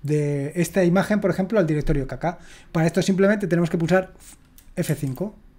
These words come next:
Y nos dice, copiar archivo, tal, tal, tal, tal, tal, no sé, no sé cuántos, aceptar. Ya lo tenemos copiado.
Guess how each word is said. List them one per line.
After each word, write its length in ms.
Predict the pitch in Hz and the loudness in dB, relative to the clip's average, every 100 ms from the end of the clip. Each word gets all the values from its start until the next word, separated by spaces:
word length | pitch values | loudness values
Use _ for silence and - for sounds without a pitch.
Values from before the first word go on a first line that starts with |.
| _ - - - _ - - - - - - | _ -20 -20 -20 _ -20 -20 -20 -20 -6 2
Y 120 | 190 | 6
nos 160 | 180 | 6
dice, 240 | 160 - 160 | 6 4 2
copiar 280 | 165 240 254 | 2 4 4
archivo, 400 | 214 240 233 220 | 2 2 2 2
tal, 140 | 214 | 2
tal, 120 | 214 | 2
tal, 580 | 208 202 196 185 185 185 | 4 6 6 4 0 0
tal, 180 | 190 180 | -2 0
tal, 200 | 185 180 | 0 2
no 60 | |
sé, 120 | 156 175 | 0 -2
no 80 | |
sé 140 | 165 170 | -2 0
cuántos, 640 | 208 233 277 294 285 - - _ _ _ - | 0 2 4 2 0 -14 -20 _ _ _ -4
aceptar. 640 | 170 160 151 170 117 - - - | -2 0 -2 -2 -2 -6 -20 -2
Ya 160 | 170 170 | 2 4
lo 80 | |
tenemos 240 | 156 139 135 | 2 -2 -6
copiado. 460 | 123 135 139 165 | -8 -6 -6 -8